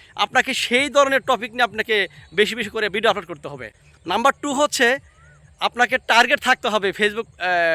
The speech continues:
প্ল্যাটফর্মে যদি আসেন, আপনাকে আপনার প্রথম অবস্থায় আপনার ভিডিও ভাইরাল হবে না, প্রথম অবস্থায় আপনার ফলোয়ার বাড়বে না, প্রথম অবস্থায় আপনার কোনো কিছুই কিন্তু বাড়বে না, একদম বিরক্ত লাগবে। কিন্তু আপনাকে ধৈর্য ধরে লেগে থাকতে হবে, কারণ আমি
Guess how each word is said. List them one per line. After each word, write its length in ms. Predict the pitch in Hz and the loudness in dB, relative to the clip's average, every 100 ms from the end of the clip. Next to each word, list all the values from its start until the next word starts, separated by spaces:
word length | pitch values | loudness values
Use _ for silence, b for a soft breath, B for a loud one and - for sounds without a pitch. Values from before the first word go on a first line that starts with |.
| 156 151 - | 0 -4 -8
প্ল্যাটফর্মে 420 | - 190 - 214 220 | -4 -2 -2 -4 -4
যদি 140 | 214 | 0
আসেন, 400 | 196 - 202 196 - b b b | 0 2 0 -2 -8 b b b
আপনাকে 460 | 185 208 196 220 | -8 -4 -2 0
আপনার 260 | 202 190 - | -2 -2 -6
প্রথম 240 | 208 220 | -8 -8
অবস্থায় 280 | 214 202 208 | -8 -8 -10
আপনার 140 | 208 190 | -10 -8
ভিডিও 220 | 185 185 | -6 -6
ভাইরাল 280 | 165 180 196 | -4 -4 -2
হবে 160 | 196 | -4
না, 120 | 208 214 | -2 -4
প্রথম 320 | 226 214 233 | -6 -10 -10
অবস্থায় 280 | 226 214 220 | -10 -8 -10
আপনার 180 | 233 | -10
ফলোয়ার 320 | 220 208 233 240 | -8 -2 0 2
বাড়বে 220 | 247 247 | 0 2
না, 160 | 254 254 B B | 2 0 B B
প্রথম 300 | - 247 262 | -8 -8 -6
অবস্থায় 320 | 262 240 254 247 | -6 -6 -2 -4
আপনার 180 | 233 214 - 220 | -4 -10 -12 -14
কোনো 180 | 254 254 | -12 -10
কিছুই 300 | 254 226 233 | -10 -10 -10
কিন্তু 200 | 233 196 | -8 -4
বাড়বে 260 | 180 175 | -2 0
না, 100 | 170 | 2
একদম 180 | 196 208 | 0 0
বিরক্ত 420 | 185 208 240 - | -6 0 0 -2
লাগবে। 360 | 190 160 123 110 - b b b | -2 -2 -4 -18 -20 b b b
কিন্তু 260 | 240 247 254 | -8 -2 -2
আপনাকে 360 | 214 247 254 | 0 -2 -2
ধৈর্য 440 | 196 156 196 226 247 | -4 -2 -2 -2 -2
ধরে 200 | 220 226 | -2 0
লেগে 200 | 226 269 | -2 -2
থাকতে 260 | - - | -6 -8
হবে, 160 | 156 147 | -12 -6
কারণ 220 | 175 202 | -2 0
আমি 220 | 214 240 | 0 -4